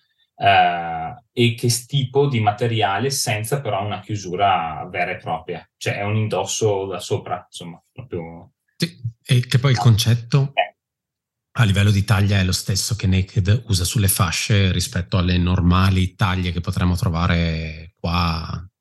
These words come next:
Speaker 2: in Europa, ma in qualsiasi prodotto in realtà a livello mondiale, a posto che avere small, medium, large e quello che è, loro hanno proprio il giro vita, quindi per uno zainetto di quel tipo che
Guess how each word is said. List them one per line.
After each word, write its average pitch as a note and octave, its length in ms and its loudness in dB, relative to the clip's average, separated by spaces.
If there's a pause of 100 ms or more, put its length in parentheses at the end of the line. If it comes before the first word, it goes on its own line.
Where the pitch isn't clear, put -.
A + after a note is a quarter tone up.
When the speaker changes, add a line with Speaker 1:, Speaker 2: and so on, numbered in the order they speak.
(240)
Speaker 2:
in F#2+ 100 0
Europa, F2+ 420 4
ma E2+ 120 4
in F2 140 4
qualsiasi F#2+ 560 2
prodotto G2 440 2
in F2 60 2
realtà F2 420 -2
a G2 120 -6
livello E2+ 260 -2
mondiale, F#2 640 6 (420)
a - 80 -2
posto G2+ 200 2
che F#2+ 140 2
avere F#2 200 4
small, G2 340 6
medium, F#2+ 560 4
large F2+ 680 -4
e F2 140 -6
quello E2+ 260 2
che - 180 0
è, F2+ 280 4 (380)
loro G2 260 6
hanno F2+ 320 6
proprio F#2 640 2
il F#2 240 2
giro F#2 340 2
vita, E2+ 360 -2
quindi F2+ 380 2 (420)
per G#2 200 2
uno F#2+ 260 4
zainetto F#2+ 520 0
di F2 100 -4
quel E2 240 -2
tipo F#2+ 340 0
che F2 280 2